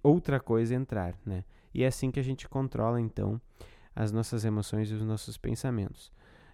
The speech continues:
Digamos que você tá sentindo raiva. Você pode tentar não sentir essa raiva e brigar contra essa raiva, o que iria aumentar a tua raiva, ou você pode tentar prestar atenção nas sensações da tua mão.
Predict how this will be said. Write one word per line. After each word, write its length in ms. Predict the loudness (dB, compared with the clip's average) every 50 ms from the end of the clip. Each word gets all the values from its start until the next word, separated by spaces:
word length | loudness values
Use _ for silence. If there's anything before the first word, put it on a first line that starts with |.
| -10
Digamos 380 | -4 -2 0 2 2 2 0 -2
que 140 | -4 -6 -4
você 280 | -4 -4 -4 -4 -4
tá 160 | -4 -4 -4 -4
sentindo 560 | -4 -4 -4 -4 -4 -4 -2 -2 0 0 0
raiva. 600 | 0 0 0 0 -2 -2 -2 -4 -6 -8 -10 -12 -14 -18 _ _ _ _ -10
Você 300 | -8 -8 -6 -6 -6 -6
pode 340 | -2 -2 -2 -2 -2 -6
tentar 340 | -6 -6 -4 -4 -4 -2 -2
não 240 | 0 2 2 2 0
sentir 380 | 0 -2 -4 -4 -4 -4 -4 -4
essa 220 | -4 -4 -4 -4
raiva 420 | -4 -4 -2 -2 -4 -4 -2 -4
e 40 | -4
brigar 420 | -2 -2 -2 -2 -2 -2 -2 -4 -4
contra 360 | -2 -2 -2 -2 -2 -4 -6
essa 180 | -4 -4 -4
raiva, 480 | -2 -2 0 0 0 -2 -2 -4 -6 -8 -10 -18 -20 -20 -10 -6
o 120 | -6 -4
que 300 | 0 2 2 2 2 0 0
iria 400 | 0 2 2 4 4 4 4 4
aumentar 600 | 2 2 2 0 -2 -2 -2 -4 -4 -2 -2 -4
a 80 | -4
tua 240 | -6 -4 -4 -2 -2
raiva, 380 | -2 -2 -4 -4 -6 -6 -8 -12 -14 -16 -20 -20 -20 -20 -20 -20 -16 -4 0
ou 160 | 2 4 4
você 240 | 4 4 2 0 0
pode 320 | 2 2 2 2 2 0
tentar 380 | 0 0 -2 -2 0 -2 -2 -2
prestar 300 | -2 -4 -4 -4 -4 -6
atenção 420 | -4 -4 -4 -4 -4 -2 -2 -2
nas 140 | 0 -2 -4
sensações 540 | -4 -6 -6 -6 -6 -8 -4 -4 -2 -2 -2
da 100 | -2 -2
tua 200 | -2 -2 0 0
mão. 280 | 2 2 0 0 -2